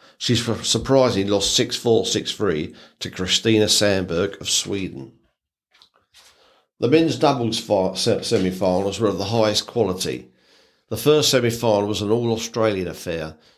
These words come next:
John Newcombe and Tony Roach overcame top seeds Roy Emerson and Rod Laver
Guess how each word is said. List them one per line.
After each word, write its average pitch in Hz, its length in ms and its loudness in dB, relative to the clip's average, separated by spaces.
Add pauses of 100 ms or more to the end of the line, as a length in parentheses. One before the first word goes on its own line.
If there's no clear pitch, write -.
(160)
John 139 240 4
Newcombe 123 340 4
and 113 140 2
Tony 113 360 4
Roach 101 480 -2
overcame 107 600 2
top - 280 -2
seeds 98 420 0
Roy 110 260 6
Emerson 104 320 0
and 101 100 -2
Rod 104 220 0
Laver 85 460 -2